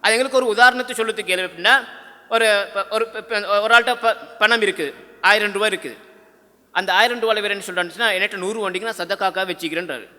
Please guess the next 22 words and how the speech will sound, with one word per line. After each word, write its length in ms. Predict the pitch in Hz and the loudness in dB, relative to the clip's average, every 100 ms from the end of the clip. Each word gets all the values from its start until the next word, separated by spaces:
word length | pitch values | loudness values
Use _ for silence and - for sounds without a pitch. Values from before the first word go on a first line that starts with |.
| _ _ _ _ _ _ _ _ | _ _ _ _ _ _ _ _
என்கிட்ட 300 | - 151 151 - | -14 -10 -10 -8
சதக்கா 320 | 143 160 190 175 | -6 -4 -2 -4
கொடுக்கறதுக்காக 340 | 170 160 165 | -4 -6 -6
நான் 120 | 202 180 | -6 -4
நூறு 120 | 180 | -2
ரூபாய் 220 | 190 165 | -2 -2
வச்சுக்கிறேன்னு" 320 | 165 165 196 | -4 -6 -6
சொல்றாரு. 320 | 190 156 113 - - _ _ _ _ _ | -4 -6 -8 -14 -20 _ _ _ _ _
அப்ப 180 | 165 196 | -6 -2
இவர்கிட்ட 240 | 208 190 | -4 -4
ஒட்டுமொத்தமாக 680 | - 247 233 226 226 226 214 | -6 -6 -4 -4 -2 0 -2
நூறு 260 | 185 208 | -2 0
ரூபாய் 120 | 208 180 | 0 0
அர்த்தமா, 500 | - 143 143 208 240 - | -2 -4 0 0 -2 -2
இல்லாட்டி 160 | 202 | -2
இந்த 160 | 208 196 | -2 -4
சதக்காக்கா 600 | 170 185 233 247 247 240 | -2 -2 4 4 6 4
வச்சிருக்கக்கூடிய 440 | 226 220 214 - 196 | 2 0 -6 -4 -4
சொல்லி 200 | 180 185 | -2 -2
நூறு 180 | 180 170 | -4 -2
ரூபா? 400 | 165 196 214 - - - _ _ - | 0 0 -4 -20 -20 -20 _ _ -6
அவர்கிட்ட 260 | 170 175 | -4 -4